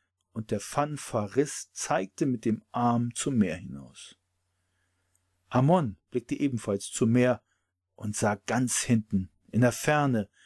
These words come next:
noch fast hinter dem Horizont, eine Armada von römischen Galeeren,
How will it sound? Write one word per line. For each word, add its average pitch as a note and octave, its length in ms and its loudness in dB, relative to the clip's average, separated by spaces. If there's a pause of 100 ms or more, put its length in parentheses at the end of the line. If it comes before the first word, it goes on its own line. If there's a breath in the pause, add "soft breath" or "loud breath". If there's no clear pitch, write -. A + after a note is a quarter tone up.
(320 soft breath)
noch E3 160 2
fast - 420 -4
hinter G3 220 2
dem D#3 220 0
Horizont, D3+ 760 0 (520)
eine C3 400 0
Armada A#2 880 2
von F#2 300 -4
römischen G#2+ 680 4
Galeeren, G#2+ 800 2